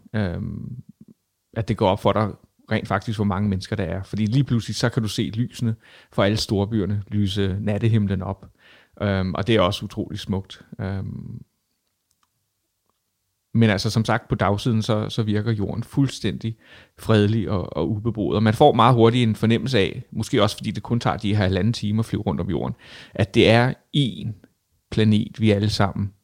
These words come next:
deler. Det er ikke to hundrede forskellige lande.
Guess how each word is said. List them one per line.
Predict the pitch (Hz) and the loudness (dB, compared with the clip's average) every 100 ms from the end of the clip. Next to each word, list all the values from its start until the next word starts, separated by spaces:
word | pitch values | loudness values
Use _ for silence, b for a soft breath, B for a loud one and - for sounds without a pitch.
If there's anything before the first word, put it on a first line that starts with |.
| - | -2
deler. | 107 - 98 101 | 0 0 -4 0
Det | 120 107 | 4 6
er | 107 | 6
ikke | 113 131 113 - b b b - | 6 6 6 4 b b b 2
to | 151 120 | 4 6
hundrede | 123 110 117 | 6 6 4
forskellige | 120 - - 113 | 2 0 0 2
lande. | 104 95 98 117 | 2 2 0 0